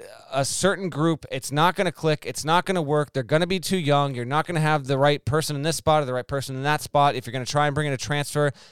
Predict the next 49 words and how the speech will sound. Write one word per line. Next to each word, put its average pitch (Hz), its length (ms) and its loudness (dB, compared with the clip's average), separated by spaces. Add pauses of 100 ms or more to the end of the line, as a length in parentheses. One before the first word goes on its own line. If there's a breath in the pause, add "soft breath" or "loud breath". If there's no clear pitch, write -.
they 110 140 -6
might 139 260 0
not 143 140 0
have, 139 180 0
like, 127 180 0 (360 loud breath)
Jacob 185 320 -2
Toppin, 160 480 2 (360 soft breath)
not 131 220 0
the 117 120 0
answer 113 260 -4
right 98 200 -4
now. 98 280 -8 (200 soft breath)
Olivier 156 360 4
Sarr, 165 540 4 (580 soft breath)
frankly, 165 500 0
i-, 127 240 0
it's 131 180 -4
in 135 120 0
every 151 260 4
other 139 160 4
kind 139 160 -2
of 117 80 -4
game 131 160 0
with 123 140 -2
him. 113 120 -2
So 139 460 4
the 120 180 -6
fact 208 300 2
that 190 100 0
it's 160 120 -2
taken 147 400 -2
this 160 200 -2
long 156 280 0
since 147 200 -8
Cal 151 240 4
got 147 280 2
there 170 180 6
and 131 160 -4
implemented 156 540 -4
this, 143 380 -4
uh, 127 300 2
philosophy 139 560 -2
to 131 80 0
how 135 160 2
he 139 120 -2
wants 135 220 -4
to 127 40 -10
recruit, 120 380 -4
like, 123 260 -2